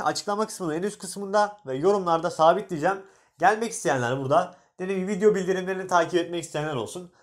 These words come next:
Ara ara da tercihler burada artık N B A olsun. E, ara ara yapmayı düşünüyorum. Herkes Açık Telegram grubumuza da ücretsiz bir şekilde dahil olabilirsiniz.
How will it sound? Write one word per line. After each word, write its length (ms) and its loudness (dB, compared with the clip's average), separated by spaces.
Ara 180 4
ara 220 6
da 120 2
tercihler 560 2
burada 140 4
artık 280 0
N 220 -6
B 120 0
A 20 4
olsun. 440 -6
E, 40 -10
ara 320 2
ara 120 4
yapmayı 320 -2
düşünüyorum. 460 -8
Herkes 360 2
Açık 220 -4
Telegram 420 -2
grubumuza 420 0
da 220 0
ücretsiz 360 -4
bir 40 -20
şekilde 340 -4
dahil 240 4
olabilirsiniz. 720 -2